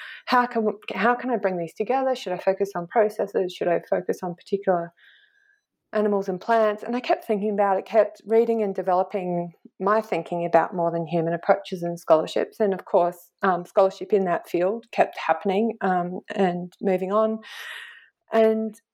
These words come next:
so I thought, "Well, I think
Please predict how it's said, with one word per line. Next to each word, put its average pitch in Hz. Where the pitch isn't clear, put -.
so 247
I 247
thought, 285
"Well, 262
I 247
think 349